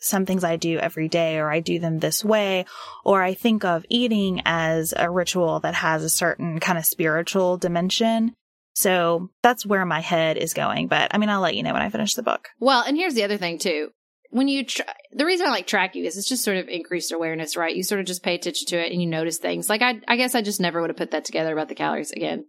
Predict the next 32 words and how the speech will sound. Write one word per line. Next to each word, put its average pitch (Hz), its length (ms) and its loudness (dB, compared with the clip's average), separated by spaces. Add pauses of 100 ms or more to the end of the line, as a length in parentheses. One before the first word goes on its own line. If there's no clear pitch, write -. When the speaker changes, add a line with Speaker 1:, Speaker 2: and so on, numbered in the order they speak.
Speaker 2:
embarrassed 160 340 -4
to - 60 -4
admit. - 280 -4
But 233 260 2 (500)
the 277 100 4
other 370 120 2
thing 370 140 2
is, 226 140 2
like, 180 340 0
when 208 160 2
you're 262 220 2
tracking 214 420 2
your 180 140 0
food 175 260 0
like 190 220 0
that, 202 280 0 (840)
you 214 200 0
just, 269 360 0 (1000)
you 220 240 2
realize, 196 1000 4
you, 214 200 4
you 233 180 4
pay 247 260 4
more 226 160 2
attention 185 420 0
to, 180 120 4
like, 165 260 2
when 185 100 4
you 196 140 2
do 202 220 4
sit 208 220 0
down 165 640 2